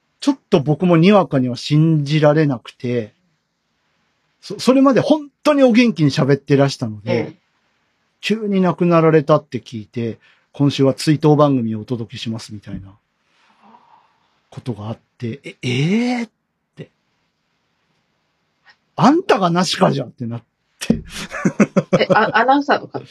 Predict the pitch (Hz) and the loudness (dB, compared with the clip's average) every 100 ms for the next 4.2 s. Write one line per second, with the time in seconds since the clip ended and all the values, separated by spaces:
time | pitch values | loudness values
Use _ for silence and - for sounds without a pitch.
0 | - 208 - 147 143 151 143 127 - - | -18 -18 -2 0 2 2 2 0 -6 -6
1 | - 202 480 494 494 196 - 151 - _ | -4 -4 -4 2 2 2 -4 -6 -6 _
2 | - 135 135 175 180 185 190 190 190 190 | -12 -8 -6 -2 -2 -2 -2 -4 -4 -4
3 | 196 196 196 208 202 _ _ _ - 123 | -4 -4 -4 -6 -8 _ _ _ -10 -8
4 | 107 | -8